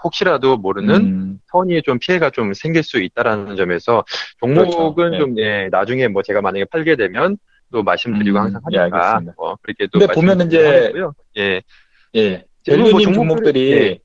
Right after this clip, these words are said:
Speaker 1: 네.
Speaker 2: 다 저평가돼 있는 거를 이제 미리 사가지고 이제 수익을 내는 구조잖아요.
Speaker 1: 그렇죠.
Speaker 2: 제가 보면은,
Speaker 1: 네.
Speaker 2: 예, 제가 보면은 이제 우리 그 팟캐스트 청취자분들이나 이제 다음 카페 회원들이 이 밸류님을 추종하시는 분들이 많은 것 같아요. 그러니까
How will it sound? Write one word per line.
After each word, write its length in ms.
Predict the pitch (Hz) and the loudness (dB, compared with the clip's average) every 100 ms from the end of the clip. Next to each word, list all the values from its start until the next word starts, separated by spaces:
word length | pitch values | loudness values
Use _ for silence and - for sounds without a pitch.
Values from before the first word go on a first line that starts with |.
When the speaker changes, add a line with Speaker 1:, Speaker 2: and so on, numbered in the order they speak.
| _ _ - | _ _ -6
Speaker 1:
네. 200 | 110 92 | -2 0
Speaker 2:
다 100 | 170 | 0
저평가돼 640 | 165 - 240 233 214 196 | -2 0 0 2 0 0
있는 220 | 180 175 | 0 0
거를 260 | 160 151 139 | 2 2 2
이제 160 | 131 | 0
미리 300 | 117 143 170 | 2 2 2
사가지고 460 | 165 202 196 175 147 | 0 0 0 -2 -6
이제 280 | 120 117 107 | 0 2 2
수익을 260 | 190 180 | 2 2
내는 260 | 127 113 135 | 4 2 0
구조잖아요. 760 | 113 107 110 104 98 131 90 - _ _ - | -6 -4 0 0 2 2 0 -4 _ _ -4
Speaker 1:
그렇죠. 180 | 123 131 | -2 0
Speaker 2:
제가 260 | - - | 2 2
보면은, 600 | 95 135 147 151 147 131 | 0 -2 0 0 0 -2
Speaker 1:
네. 60 | 95 _ _ _ 120 | -8 _ _ _ -4
Speaker 2:
예, 40 | |
제가 180 | 110 151 | 2 4
보면은 320 | 160 156 147 | 6 4 0
이제 320 | 131 131 127 - - - | 4 6 6 4 -14 -14
우리 540 | 127 143 143 143 143 131 | 0 4 4 2 0 2
그 640 | 127 123 123 120 120 120 | 4 4 4 4 4 2
팟캐스트 880 | - 190 196 185 - 156 147 139 131 123 | -2 -2 -2 -2 -2 2 4 4 2 0
청취자분들이나 680 | 180 180 165 139 127 117 117 | -4 0 0 0 -4 2 2
이제 120 | 127 | 2
다음 260 | - 113 123 | -2 -2 2
카페 540 | 131 - 131 117 117 - | 0 2 2 4 2 2
회원들이 720 | 175 175 156 127 139 143 98 - _ - - _ | 2 2 2 0 0 -2 -2 -6 _ -20 -20 _
이 60 | - | -16
밸류님을 680 | - 156 226 226 202 185 170 | -2 2 4 4 2 2 0
추종하시는 440 | - 208 190 185 | 0 2 2 0
분들이 160 | 151 135 | -4 -4
많은 200 | 98 117 | -4 0
것 120 | 107 | 0
같아요. 140 | 98 113 | 0 0
그러니까 220 | 139 123 | 0 0